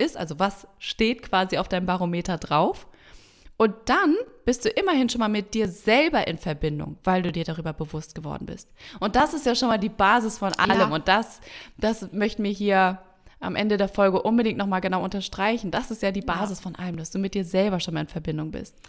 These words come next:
Speaker 2: Das finde ich, das finde ich so faszinierend. Ich finde das einfach großartig, dieses einfach selbstreflektierte
Speaker 1: Mhm.
Speaker 2: Handeln, ähm, und dass du dann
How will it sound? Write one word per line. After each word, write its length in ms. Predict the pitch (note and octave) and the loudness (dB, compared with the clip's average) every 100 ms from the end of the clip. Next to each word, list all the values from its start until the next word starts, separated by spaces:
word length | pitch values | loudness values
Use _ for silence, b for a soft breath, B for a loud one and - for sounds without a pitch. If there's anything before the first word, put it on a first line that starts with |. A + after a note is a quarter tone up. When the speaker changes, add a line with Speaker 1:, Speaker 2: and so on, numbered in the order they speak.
| B | B
Speaker 2:
Das 140 | - | -10
finde 180 | - G#3 | -6 -6
ich, 60 | F#3 | -6
das 100 | - | -8
finde 140 | G#3 | -8
ich 60 | F#3+ | -8
so 80 | B3 | -10
faszinierend. 600 | - A#3+ - G#3 A3 F3+ | -10 -12 -8 -6 -4 -6
Ich 60 | - | -8
finde 140 | G#3 | -12
das 80 | - | -10
einfach 360 | G3+ G3 - - F#3 | -8 -8 -10 -12 -10
großartig, 840 | F#3+ G#3 C4+ - D#3+ D#3+ F3 E3+ | -2 0 0 -2 -6 -6 -8 -12
dieses 360 | G3 F#3+ G3+ - B B B B | -10 -10 -10 -12 B B B B
einfach 420 | G3 A3 A#3 - | -4 -4 -6 -8
selbstreflektierte 1600 | - F3 G3+ C#4 - - B3 B3+ - A3 - B3+ B3+ A#3+ A3+ G#3+ | -12 -6 -4 -4 -6 -8 -6 -6 -4 -6 -6 -6 -6 -6 -6 -4
Speaker 1:
Mhm. 180 | G#3+ G#3+ | -2 2
Speaker 2:
Handeln, 520 | A#3 C#4 A3+ G3 A#3 C4+ B B B - | 4 4 2 -2 -4 -6 B B B -10
ähm, 420 | G#3 G#3 G#3+ G#3+ A3 | -6 -4 -4 -6 -8
und 140 | G3 | -8
dass 200 | G#3+ - | -8 -10
du 80 | G#3+ | -12
dann 240 | G#3 G#3 | -10 -12